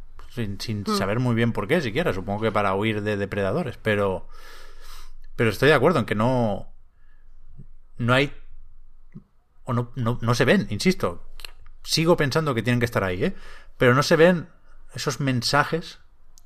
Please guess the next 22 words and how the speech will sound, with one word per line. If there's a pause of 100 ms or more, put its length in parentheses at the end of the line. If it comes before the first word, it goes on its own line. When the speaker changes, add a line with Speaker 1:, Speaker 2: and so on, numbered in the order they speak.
(120)
Speaker 1:
traducidos
en
mecánicas. (480)
Speaker 2:
Exacto. (420)
Speaker 1:
Lo
único
que
tenemos
es (100)
una
visión
detective, (260)
por
supuesto, (140)
para
saber
a
qué
ramas
te
puedes
coger.